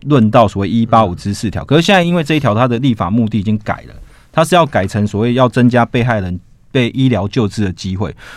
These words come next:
Speaker 1: 所以即便是无过失的发生这个交通事故的状态下，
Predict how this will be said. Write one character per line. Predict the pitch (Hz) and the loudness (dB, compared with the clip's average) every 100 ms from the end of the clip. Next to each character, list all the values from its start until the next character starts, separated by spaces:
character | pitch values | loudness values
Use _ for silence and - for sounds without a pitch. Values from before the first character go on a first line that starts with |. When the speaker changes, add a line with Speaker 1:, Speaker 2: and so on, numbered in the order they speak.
| - | -4
Speaker 1:
所 | 180 | 0
以 | 160 | 2
即 | 135 | 2
便 | 156 147 | 2 0
是 | 151 143 | 0 -2
无 | 120 123 | -2 -2
过 | 139 151 120 | 0 0 0
失 | - 120 | -2 -2
的 | 107 | -2
发 | 98 117 | 0 0
生 | 110 113 | 0 -2
这 | 113 | -2
个 | 104 | -2
交 | 107 117 | 0 0
通 | 117 | 0
事 | 110 113 | 0 -2
故 | 107 | -2
的 | 101 | -2
状 | 120 | -2
态 | 101 98 | -2 -2
下， | 104 85 | -2 -4